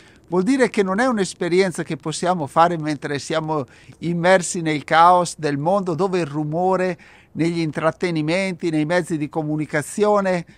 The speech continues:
siamo soffocati dalle paure, dalle ambizioni. Serve il distacco da questo mondo, molto concreto e allo stesso tempo pieno di inganni e di illusioni,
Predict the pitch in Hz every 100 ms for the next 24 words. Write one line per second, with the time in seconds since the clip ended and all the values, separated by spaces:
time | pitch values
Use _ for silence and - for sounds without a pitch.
0 | - _ - 208 196 - 226 - 220 -
1 | 226 220 - 143 123 147 156 175 - 147
2 | 185 208 190 147 151 156 156 139 139 -
3 | 196 196 190 185 202 - _ _ _ _
4 | _ _ _ _ _ - 175 170 165 151
5 | 139 - - 160 160 - 180 139 127 147
6 | - - 131 120 110 110 113 110 _ _
7 | _ _ _ _ - 156 202 180 - -
8 | 143 135 185 226 254 - 233 196 165 -
9 | 214 220 214 - 247 - 208 254 233 208
10 | 240 226 214 208 190 180 214 220 208 180
11 | 202 180 185 160 147 120 110 107